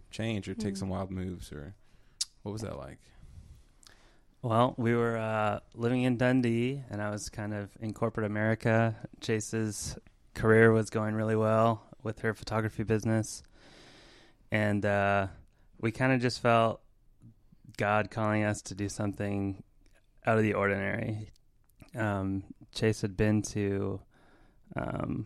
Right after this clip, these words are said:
Speaker 3: a prophecy night at a church called Waypoint in Omaha, where they said, "There's big things for you and your husband out there, and you just gotta go get 'em." And so, um, we prayed into that, and, and Chase actually had a vision about,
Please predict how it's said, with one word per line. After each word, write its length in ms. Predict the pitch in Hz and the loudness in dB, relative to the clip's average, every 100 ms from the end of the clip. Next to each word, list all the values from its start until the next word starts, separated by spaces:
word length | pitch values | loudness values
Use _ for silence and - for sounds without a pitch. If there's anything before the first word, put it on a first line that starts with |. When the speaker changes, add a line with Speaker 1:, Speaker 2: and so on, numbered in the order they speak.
| 82 - | -10 -8
Speaker 3:
a 40 | 113 | -2
prophecy 560 | - 110 - - 127 | 0 0 -2 -8 -4
night 380 | 120 120 123 - | 0 0 -2 -4
at 200 | 107 101 | -6 -4
a 180 | 101 107 | -2 -4
church 260 | - 104 - | -4 -6 -2
called 140 | 104 | -2
Waypoint 380 | 101 104 - 110 | 0 0 0 -2
in 100 | 107 | -2
Omaha, 400 | 104 107 107 107 | -2 -2 -2 -4
where 120 | 104 | -4
they 120 | 104 | -6
said, 400 | 101 104 101 101 - - - - - _ - | -6 -8 -8 -10 -16 -20 -20 -20 -20 _ -8
"There's 180 | 110 101 | -4 -2
big 260 | - 117 - | 0 0 4
things 480 | 120 113 107 104 | 4 6 2 0
for 140 | - 107 | -4 -6
you 160 | 107 | -4
and 80 | 107 | -2
your 100 | 107 | -2
husband 400 | 107 101 104 98 | -2 -4 -6 -6
out 200 | 98 98 | -8 -8
there, 260 | 104 104 104 | -8 -8 -8
and 240 | 104 104 104 | -10 -12 -12
you 220 | - 110 | -10 -8
just 180 | 107 107 | -8 -10
gotta 220 | 107 101 | -8 -8
go 80 | 101 | -8
get 220 | 98 101 | -8 -8
'em." 180 | 101 101 | -6 -8
And 140 | 101 101 | -12 -12
so, 360 | - 107 101 - - - - - - - | -10 -10 -10 -16 -20 -20 -20 -20 -20 -12
um, 540 | 107 101 98 95 95 - _ _ - | -8 -8 -8 -8 -10 -14 _ _ -10
we 180 | 120 120 | -4 -2
prayed 260 | - 120 113 | 2 2 4
into 240 | 120 127 | 0 0
that, 320 | 123 127 143 | 0 2 2
and, 220 | - 107 | 0 0
and 240 | 107 107 104 | 0 -2 0
Chase 260 | 110 107 | 0 0
actually 240 | 107 - 107 | -2 -2 -2
had 120 | 107 | -2
a 40 | |
vision 380 | 101 107 104 110 | 0 -2 0 0
about, 480 | 104 101 101 104 | 0 -2 -4 -4